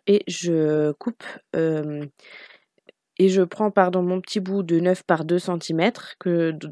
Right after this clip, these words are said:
dans lequel j'arrondis les angles, mais ce n'est pas obligatoire. Et j'y perce deux petits trous. En fait, c'est pour faciliter le passage des,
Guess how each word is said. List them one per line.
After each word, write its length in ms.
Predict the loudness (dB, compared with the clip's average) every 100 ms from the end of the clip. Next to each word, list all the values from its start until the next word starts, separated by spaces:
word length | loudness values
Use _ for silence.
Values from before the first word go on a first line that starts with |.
| 0
dans 140 | 2
lequel 320 | 2 2 2
j'arrondis 340 | 2 2 0 0
les 220 | -2 0
angles, 240 | -2 -2
mais 160 | 0 0
ce 120 | 2
n'est 140 | 0
pas 160 | 2 2
obligatoire. 680 | 2 0 -2 0 2 2 -2 -18 -18 -16 -16 -2
Et 140 | 0
j'y 100 | 0
perce 300 | 2 0 0
deux 100 | -2
petits 220 | -4 -6 -16
trous. 360 | -8 -4 -2
En 80 | -2
fait, 200 | 0 0
c'est 120 | 0
pour 200 | -2 -2
faciliter 560 | 0 0 -2 -4 2 2
le 140 | 2
passage 440 | 0 0 2 0 0
des, 400 | -2 0 2